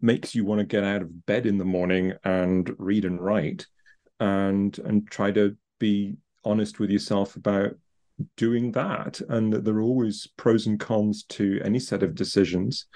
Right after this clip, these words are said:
Um, but the only thing I think I can control about, <laughs> about the profession is,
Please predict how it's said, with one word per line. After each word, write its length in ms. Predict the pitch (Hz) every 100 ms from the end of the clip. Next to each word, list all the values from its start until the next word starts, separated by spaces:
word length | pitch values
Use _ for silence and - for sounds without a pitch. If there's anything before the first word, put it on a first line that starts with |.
| - - - - - -
Um, 460 | 113 104 101 98 95 -
but 320 | 110 107 -
the 160 | 107 104
only 180 | 107
thing 240 | 107 - 101
I 140 | 95
think 260 | 117 110 104
I 100 | 98
can 280 | - 95 95
control 640 | 101 92 - 101 87 92 - - -
about, 540 | - 92 104 104 - - - _ _ _ _
<laughs> 480 | _ _ _ _ -
about 320 | - 120 -
the 80 | 127
profession 760 | - 120 151 147 - 120 107 - - - -
is, 400 | 156 120 113 -